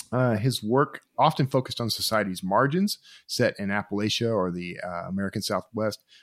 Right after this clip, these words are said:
was frequently compared to William Faulkner, Herman Melville, Mark Twain, and King, the King James Bible of all things, uh, due to his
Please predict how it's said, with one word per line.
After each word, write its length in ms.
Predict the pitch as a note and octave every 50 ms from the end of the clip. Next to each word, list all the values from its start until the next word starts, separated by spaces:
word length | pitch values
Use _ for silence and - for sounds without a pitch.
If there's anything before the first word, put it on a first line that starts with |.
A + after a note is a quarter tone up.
| _ -
was 100 | - F#2+ -
frequently 600 | - C#3 - - D3+ E3 D3+ D3 F2 F2+ A2+ G#2+
compared 460 | - G#2+ F#2+ - A2 G#2+ G2+ G2+ F#2
to 80 | - F#2+
William 320 | G2 G2+ G2+ G2 F#2 F2 -
Faulkner, 420 | - F#2+ F2+ F2+ F#2 F2+ F#2 F#2
Herman 280 | F2+ F#2+ F#2 F#2 F#2 F#2
Melville, 580 | F#2 F2+ F2+ F2 F#2+ F#2+ F#2 F2+ F2 E2+ - _ _ -
Mark 220 | - F2 D#2+ - -
Twain, 400 | - G2+ F#2 F#2 F2+ F#2 F2+ F2
and 280 | - F#2 F2+ F2 F2+ -
King, 360 | - - G2 F#2+ F#2 F2 E2 -
the 140 | - F#2+ F2 _ -
King 340 | - - - C#3 C3 B2 A2+
James 360 | A2 A#2 A2 A2 G#2+ G2+ F2
Bible 500 | - - F2+ A2 C3+ C#3 A2+ G2 F2+ - -
of 120 | F#2 F2
all 220 | E2 E2 E2+ E2+ E2+
things, 400 | - - F2 F2 F#2 F2 - - - - - - - - - -
uh, 180 | F2 F2 E2+ E2
due 180 | F2 F#2 G#2+
to 120 | G2 - F#2
his 260 | F2+ F2+ F#2+ F2